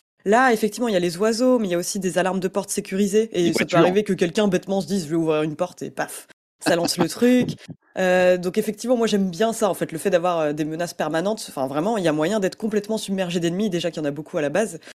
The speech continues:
Speaker 1: Et, euh, j'aime beaucoup ça, en fait, ce côté où on jette le blâme sur quelqu'un d'autre en permanence, <laughs> où on est nous-mêmes la personne qui a déclenché le truc.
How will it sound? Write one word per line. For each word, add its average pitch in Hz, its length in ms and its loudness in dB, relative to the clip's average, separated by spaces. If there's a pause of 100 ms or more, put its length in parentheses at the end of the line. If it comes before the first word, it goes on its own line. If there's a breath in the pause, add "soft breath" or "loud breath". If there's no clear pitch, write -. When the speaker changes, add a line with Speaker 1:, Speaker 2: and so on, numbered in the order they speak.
(260)
Speaker 1:
Et, 175 160 2
euh, 170 240 6
j'aime 190 200 2
beaucoup 214 220 -2
ça, 226 160 4
en 175 60 0
fait, 175 100 -6
ce - 120 -6
côté 185 340 0
où 196 100 0
on 165 160 -2
jette 160 200 -6
le 175 60 -6
blâme 170 200 -4
sur 165 140 -12
quelqu'un 156 240 -4
d'autre 165 280 -4
en 147 140 -6
permanence, 185 680 -2
<laughs> - 220 -12
où 220 100 2
on 202 160 4
est 208 80 6
nous-mêmes 214 320 4
la 190 80 2
personne 190 340 -4
qui 190 60 -2
a 175 60 0
déclenché 160 360 -6
le 151 60 -8
truc. 254 300 -8